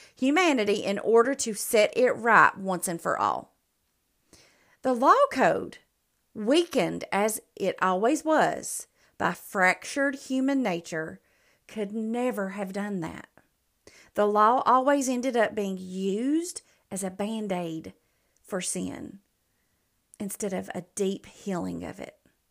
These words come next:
And now what the law code asked for, but we could never get,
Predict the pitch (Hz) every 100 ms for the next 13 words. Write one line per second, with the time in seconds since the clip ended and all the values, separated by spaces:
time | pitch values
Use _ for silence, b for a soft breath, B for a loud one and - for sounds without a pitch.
0 | _ b b b b 214 196 190 190 208
1 | 262 277 277 208 208 190 196 202 233 277
2 | - 330 247 180 170 - - 285 349 -
3 | - - 185 151 90 - b b b b
4 | b b b - 214 202 247 247 269 233
5 | 240 240 254 254 262 392 294 170 165 -
6 | -